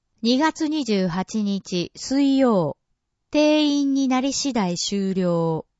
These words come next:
申し込み、二月十五日木曜十時から電話で、産業会館、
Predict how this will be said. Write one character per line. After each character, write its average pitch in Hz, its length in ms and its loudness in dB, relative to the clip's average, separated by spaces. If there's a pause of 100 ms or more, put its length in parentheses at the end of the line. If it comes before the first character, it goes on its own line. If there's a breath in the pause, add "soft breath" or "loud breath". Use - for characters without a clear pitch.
(880)
申 302 280 4
し - 100 -6
込 277 200 4
み、 254 220 0 (520)
二 247 160 2
月 339 280 0
十 330 240 2
五 226 140 2
日 170 560 -4
木 208 380 2
曜 277 400 4 (180)
十 339 300 4
時 233 120 0
か 190 180 0
ら 170 280 2
電 277 300 4
話 277 160 4
で、 233 240 0 (160)
産 330 400 0
業 320 220 6
会 302 280 4
館、 160 380 -6